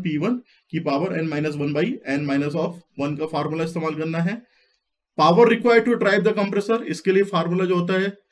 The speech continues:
W, जो कि वर्क done निकल के आया है, और speed जो कि compressor की दी हुई है, divide by साठ करेंगे, तो उससे हमें power required to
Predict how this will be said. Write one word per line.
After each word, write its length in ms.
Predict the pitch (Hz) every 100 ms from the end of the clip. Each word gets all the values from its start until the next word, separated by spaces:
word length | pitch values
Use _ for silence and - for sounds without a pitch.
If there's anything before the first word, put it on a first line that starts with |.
| _ _ _ -
W, 340 | 165 165 180 226 247 -
जो 120 | 147
कि 120 | 170
वर्क 440 | 170 - 131 147 147
done 160 | 180
निकल 240 | 175 180 175
के 60 |
आया 80 | 175
है, 160 | 175 220
और 320 | - 156 147
speed 320 | - - 185 165
जो 120 | 160
कि 100 | 170
compressor 440 | 160 139 147 170
की 100 | 175
दी 100 | 170
हुई 200 | 170 170
है, 100 | 175 220 - _ _
divide 360 | 139 151 160 175
by 100 | 180 202 - _ -
साठ 320 | 147 139 147
करेंगे, 360 | 170 170 170 202
तो 340 | - _ 147
उससे 180 | 143 160
हमें 200 | 170 170
power 240 | 170 147
required 320 | 151 160 151
to 100 | 151